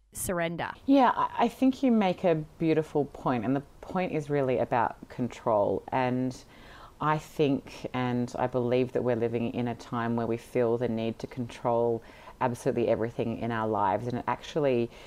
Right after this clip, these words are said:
Speaker 2: leads to us being quite stressed and, um, you know, being so attached to an outcome that if we don't get it,
Speaker 1: Mm.
Speaker 2: our whole world kind of
Speaker 1: Mm.
Speaker 2: falls apart. And I don't know, I, I, I,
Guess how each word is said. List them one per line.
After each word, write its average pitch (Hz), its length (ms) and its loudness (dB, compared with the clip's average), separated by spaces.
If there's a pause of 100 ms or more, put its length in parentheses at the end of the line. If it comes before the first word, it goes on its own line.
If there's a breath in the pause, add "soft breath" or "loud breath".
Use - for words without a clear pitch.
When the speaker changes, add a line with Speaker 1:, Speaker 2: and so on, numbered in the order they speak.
(500 loud breath)
Speaker 2:
leads 143 280 2
to 143 160 0
us 120 300 0
being 117 480 2
quite - 480 0
stressed - 720 0
and, 113 480 0 (300)
um, 117 520 -2 (360)
you 147 100 2
know, 117 180 0 (200)
being 131 240 4
so 143 260 0
attached - 480 0
to 131 140 0
an 113 80 0
outcome 113 460 -4
that 110 100 -2
if - 140 -6
we 120 60 -2
don't 113 360 -2
get 113 260 0
it, - 240 0
Speaker 1:
Mm. 190 400 -4 (180)
Speaker 2:
our 117 120 2
whole 120 320 2
world 110 280 2
kind 107 220 -4
of 107 80 -4
Speaker 1:
Mm. 87 80 -12
Speaker 2:
falls 107 300 -2
apart. 110 460 -2 (120)
And 123 360 0 (580 loud breath)
I 190 60 4
don't 196 120 6
know, 190 100 4
I, 165 200 4
I, 160 540 6 (220)
I, 170 280 2